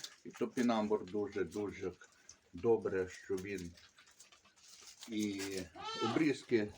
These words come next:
домашні з кухні кинув. Вони то все до ранку переберуть. <coughs>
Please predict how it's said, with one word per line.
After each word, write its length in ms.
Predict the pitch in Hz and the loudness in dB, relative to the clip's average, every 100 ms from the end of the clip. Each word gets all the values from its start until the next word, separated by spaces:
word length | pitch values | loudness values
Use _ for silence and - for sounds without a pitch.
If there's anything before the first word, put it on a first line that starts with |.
| - | -8
домашні 500 | 104 113 110 104 - - | -2 2 2 0 -8 -6
з 20 | |
кухні 380 | - 101 107 95 | 0 0 0 -8
кинув. 420 | - 101 92 87 - - - - - | -2 0 0 -4 -8 -20 -20 -14 -2
Вони 200 | 131 117 | 0 2
то 160 | - | 0
все 260 | - - 98 82 78 | -2 2 2 2 -2
до 100 | 107 | 0
ранку 380 | 104 98 - 95 | 2 -2 -2 -4
переберуть. 720 | 101 98 101 113 127 131 - - - - - - - 370 - 523 494 349 440 - - - - - 349 - - - - | 0 0 4 6 6 4 -2 -18 -20 -16 -12 -12 2 4 6 4 4 4 2 2 -6 2 4 6 12 12 12 10 12
<coughs> 160 | 156 | 10